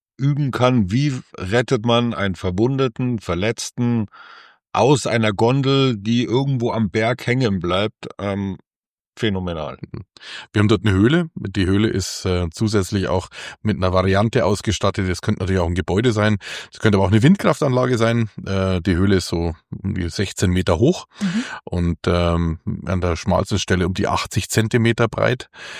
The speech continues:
Speaker 2: äh, im Durchmesser, sodass das also schon auch knifflig ist für trainierte Einsatzkräfte dort, äh, sich auf den echten Einsatz vorzubereiten.
Speaker 3: Ist das eine natürliche Höhle oder künstlich geschaffen?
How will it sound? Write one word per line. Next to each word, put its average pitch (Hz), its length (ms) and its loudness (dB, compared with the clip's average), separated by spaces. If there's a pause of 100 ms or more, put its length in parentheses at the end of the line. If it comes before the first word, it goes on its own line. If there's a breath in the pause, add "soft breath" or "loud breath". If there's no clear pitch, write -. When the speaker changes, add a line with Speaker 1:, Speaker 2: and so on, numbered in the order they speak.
(180 loud breath)
Speaker 2:
äh, 95 180 0
im 101 100 0
Durchmesser, 107 500 2
sodass 95 300 2
das 95 140 0
also 90 160 0
schon 98 140 -2
auch 98 120 -2
knifflig 123 400 0
ist 107 160 0
für 95 300 2
trainierte 101 460 2
Einsatzkräfte 90 640 -2
dort, 90 420 -2
äh, 87 360 0 (480 loud breath)
sich 107 300 2
auf 107 160 2
den 101 140 2
echten 95 260 -2
Einsatz 92 340 -2
vorzubereiten. 80 640 -8 (420)
Speaker 3:
Ist - 340 -2
das 175 180 -2
eine 160 280 -2
natürliche 202 640 0
Höhle 285 340 2
oder 254 140 2
künstlich 220 420 -2
geschaffen? - 540 -6